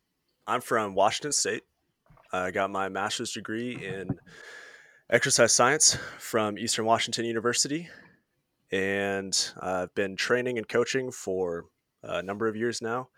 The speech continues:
and now I'm currently serving a contract in the U S military.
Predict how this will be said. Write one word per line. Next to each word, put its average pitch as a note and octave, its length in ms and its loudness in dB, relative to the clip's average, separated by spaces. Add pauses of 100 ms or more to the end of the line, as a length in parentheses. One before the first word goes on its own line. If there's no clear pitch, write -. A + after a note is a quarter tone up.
(800)
and F2+ 340 0
now G2 200 2
I'm G#2+ 100 -4
currently A2+ 280 0
serving A2 280 0
a G#2+ 40 -2
contract A#2 760 0 (120)
in F#2 160 -4
the F#2 100 -6
U G#2 120 2
S - 120 -2
military. F#2+ 400 -2